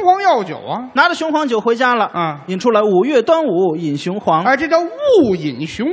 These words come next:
Speaker 1: 黄。
Speaker 2: 误饮了雄黄酒，
Speaker 1: 嗯。
Speaker 2: 变成了一条大长虫。
Speaker 1: 是啊。
Speaker 2: 巨长无比，
Speaker 1: 嚯！
Speaker 2: 歘，
Speaker 1: 哎呀。
Speaker 2: 现了原形了。
Speaker 1: 哦，他散了旋儿了呢。
Speaker 2: 当时把许仙给吓死了。
Speaker 1: 哎呦！
Speaker 2: 许仙一瞧，哇，还真大，死那儿了。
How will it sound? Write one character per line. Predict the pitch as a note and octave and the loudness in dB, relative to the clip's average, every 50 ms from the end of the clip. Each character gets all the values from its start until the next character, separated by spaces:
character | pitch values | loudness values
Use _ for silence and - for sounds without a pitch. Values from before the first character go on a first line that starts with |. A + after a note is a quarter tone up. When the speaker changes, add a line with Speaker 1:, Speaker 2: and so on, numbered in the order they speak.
| F4 | 0
Speaker 1:
黄。 | B3+ B3 C4 D#4 C#4 | 2 2 2 2 2
Speaker 2:
误 | A#3 A3 G#3 | 0 0 0
饮 | F#3+ F#3 | 0 -2
了 | F#3 F#3+ | -2 -4
雄 | F#3 - G3 G3 | -4 -4 -2 0
黄 | G3+ F#3+ F#3+ | 0 0 0
酒， | F3 E3+ D3 C#3 C#3 D3 | 0 0 2 2 2 2
Speaker 1:
嗯。 | G3+ F3+ D3 B2 - - - | 0 0 -2 -6 -10 -4 0
Speaker 2:
变 | A3+ G#3 F3+ | 2 2 2
成 | D#3 F3+ F#3 | 2 -2 -2
了 | F#3+ F#3 | -2 -2
一 | |
条 | E3 F3 E3+ F3 | -2 0 -2 0
大 | F#3+ D#3+ D3+ | -2 -2 -4
长 | D3+ - D3 B2+ C#3+ | -2 -4 -4 -4 -4
虫。 | C#3 E3 C#3+ B2 | -4 -4 -6 -6
Speaker 1:
是 | - - E3 D3 | -4 -4 -4 -4
啊。 | C3 G#2+ - - - - - - _ - | -4 -6 -8 -12 -20 -20 -20 -18 _ -6
Speaker 2:
巨 | - E4+ B3 G3 | -4 -2 -2 -2
长 | - A#3 A#3 C4+ | 0 0 2 2
无 | A#3+ C4+ D4+ | 2 2 2
比， | G#3+ F3 A#2 B2+ D#3+ F#3+ - - | 0 -2 -2 -4 -4 -6 -6 -8
Speaker 1:
嚯！ | D#3 C#3+ D3 E3+ - - - - | -10 -8 -8 -10 -10 -14 -6 0
Speaker 2:
歘， | - - - C4+ B3+ A3 | 2 2 2 2 0 0
Speaker 1:
哎 | G3+ F#3+ G3+ E3+ - - - D3+ D3 C#3 | 0 0 0 0 0 -2 -4 -6 -8 -10
呀。 | A#2+ A2+ - - - - - | -10 -14 -18 -20 -20 -18 -8
Speaker 2:
现 | - - A#3+ G3 | -2 2 2 2
了 | F3 D#3 | 2 0
原 | E3 F#3 | -2 -4
形 | E3+ E3 D#3+ F3 | -2 -2 -2 -2
了。 | F3+ - - - | -2 -4 -6 -10
Speaker 1:
哦， | - C3+ | -14 -14
他 | C#3+ D#3 | -14 -12
散 | D3+ - C#3+ C3+ | -10 -8 -8 -8
了 | D3 D3+ | -6 -4
旋 | F#3 A3 | -2 -2
儿 | G3+ F3 C#3+ | -2 -2 -4
了 | C3 | -6
呢。 | A2 G#2+ - | -10 -6 0
Speaker 2:
当 | - B3 B3 B3 | 2 2 2 2
时 | - - F#3+ G3+ A3+ E3 D#3+ - - - - - | 0 0 0 0 0 0 -4 -14 -20 -20 -6 0
把 | - F3 | 0 0
许 | F3+ - - C#3+ | 2 0 -4 -6
仙 | - F3+ E3+ | -4 -4 -4
给 | D#3 B2+ A2+ | -4 -6 -8
吓 | - - F#3 C3+ A2+ | -8 -10 -10 -10 -12
死 | - - F#2 | -14 -16 -18
了。 | E2+ E2 - - - - - | -18 -20 -20 -20 -20 -14 -10
Speaker 1:
哎 | F#3+ | -8
呦！ | F#3+ F3+ D3+ B2 A2 - - | -6 -6 -6 -8 -10 -14 -18
Speaker 2:
许 | - - E3+ | -16 -12 -8
仙 | C#3 G3 G3+ | -4 -4 -4
一 | F#3+ | -4
瞧， | - F3+ G3 | -2 -4 -4
哇， | - - - - - - - - C4 C#4 C#4+ C4+ D#4 D4+ C#4 A3+ G3 - | -4 -6 -10 -4 0 2 2 4 4 4 2 2 0 -4 -6 -6 -6 -6
还 | - G3+ F#3+ | -4 -4 -4
真 | F#3 A3+ A3 A3 | -2 -4 -6 -4
大， | - E3+ C#3 - - C3+ | -4 -6 -6 -8 -18 -20
死 | - - - - C3+ | -20 -16 -10 -6 -4
那 | C3+ C3+ | -4 -4
儿 | B2+ B2+ | -4 -4
了。 | B2+ | -6